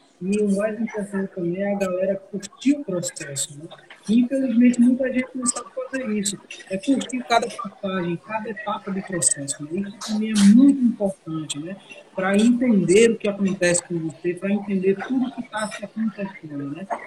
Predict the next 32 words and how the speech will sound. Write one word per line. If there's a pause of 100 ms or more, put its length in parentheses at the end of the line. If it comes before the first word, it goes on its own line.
(160)
Então,
a
galera
também (100)
fica,
fica
essa
mensagem
pra
galera. (100)
Curta
o
processo. (520)
Conta (100)
todo
o
processo
que
você
tá
passando. (280)
Cada
etapa,
vá
com
calma
e
paciência
que
você
chega
lá.